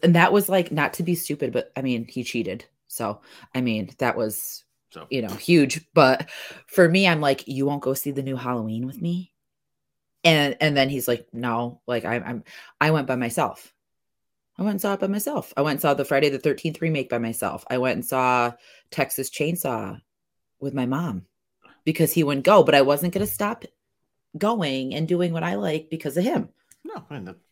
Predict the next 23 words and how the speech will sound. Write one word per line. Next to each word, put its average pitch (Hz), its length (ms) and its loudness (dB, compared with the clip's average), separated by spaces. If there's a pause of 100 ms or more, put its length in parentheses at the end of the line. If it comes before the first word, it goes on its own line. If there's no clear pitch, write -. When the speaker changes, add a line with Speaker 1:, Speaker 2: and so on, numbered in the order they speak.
(140)
Speaker 2:
you 80 140 -18
shouldn't. - 440 -10 (640)
Speaker 1:
Exactly. - 320 -6
Speaker 2:
And - 60 -10
it 71 60 -14
also 110 460 -8 (320)
seems 85 200 -12
like, 95 220 -8 (760)
you 90 120 -10
know, 92 280 -8 (160)
uh, 80 360 -8 (680)
good 98 180 -8
riddance 104 280 -6
to 101 100 -10
bad 104 240 0
dates. 104 260 -4 (380)
Speaker 1:
<laughs> - 360 -20
Speaker 2:
Figuratively 131 320 2
Speaker 1:
Yeah. - 200 6 (160)
Speaker 2:
and 107 100 -2
literally. 85 400 -2 (460)
Uh, 143 400 12
Speaker 1:
Yes. - 60 -6